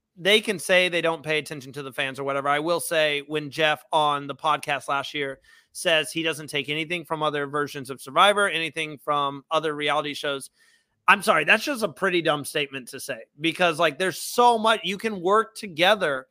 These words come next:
to elevate the show. Um, I will say, like,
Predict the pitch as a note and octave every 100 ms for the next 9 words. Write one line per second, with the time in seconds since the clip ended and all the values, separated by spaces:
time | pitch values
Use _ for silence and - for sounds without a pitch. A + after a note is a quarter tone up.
0 | _ _ _ - A3+ - F#3+ G#3 F#3+ F#3+
1 | F3 E3 - F#3+ D#3 B2 _ _ _ _
2 | F3+ F3+ F3 F3 F#3 G#3 G3 A3 G3+ F3+
3 | D3+